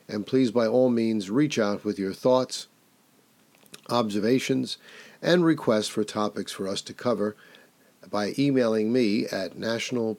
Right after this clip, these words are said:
preview online at gmail dot com. Well,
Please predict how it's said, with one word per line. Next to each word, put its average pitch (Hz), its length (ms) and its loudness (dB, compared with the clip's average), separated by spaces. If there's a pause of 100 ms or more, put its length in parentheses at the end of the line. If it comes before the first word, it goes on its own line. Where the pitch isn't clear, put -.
preview 143 580 2
online 107 720 0
at 107 220 -2
gmail 113 560 2
dot 107 240 -2
com. - 440 -8 (1600)
Well, 180 320 8